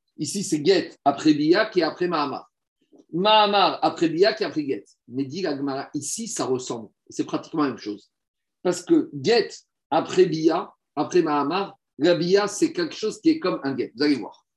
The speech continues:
Dit la Gemara comme ça. Il te dit comme ça. Vehi mesavkare les Rabban Gamliel. C'est quoi, qu'est-ce, comment on a expliqué Rabban Gamliel ? Rabban Gamliel explique qu'il ne sait pas si un Get ou un Mahamar, ça fait zéro ou ça fait un. Donc, dit Agmara,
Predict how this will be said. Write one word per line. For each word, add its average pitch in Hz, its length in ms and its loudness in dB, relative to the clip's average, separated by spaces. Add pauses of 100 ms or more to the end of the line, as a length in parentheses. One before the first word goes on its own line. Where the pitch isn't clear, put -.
(200)
Dit 180 140 -4
la 196 140 2
Gemara 147 280 -2
comme 110 140 -12
ça. - 160 -20 (500)
Il 233 220 0
te 196 60 2
dit 156 160 2
comme 131 180 -4
ça. - 140 -16 (420)
Vehi 190 540 6
mesavkare 156 1300 0
les 139 140 0
Rabban 139 360 -2
Gamliel. 127 420 -4 (180)
C'est 196 180 -2
quoi, 226 280 0
qu'est-ce, - 260 -4
comment 254 220 0
on 277 40 2
a 233 60 6
expliqué 180 380 0
Rabban 156 260 2
Gamliel ? 139 300 -2 (440)
Rabban 175 180 0
Gamliel 240 280 2
explique 220 340 -2
qu'il 196 100 -10
ne - 40 -8
sait 180 220 0
pas 190 380 -2
si - 300 -6
un 175 160 0
Get 156 240 2 (140)
ou 151 120 2
un 165 100 2
Mahamar, 156 540 0
ça - 220 -6
fait 165 140 0
zéro 160 520 4 (180)
ou 185 80 -8
ça 180 200 -2
fait 175 240 2
un. 117 120 -12 (840)
Donc, 170 220 -2
dit 233 100 -4
Agmara, 175 380 -6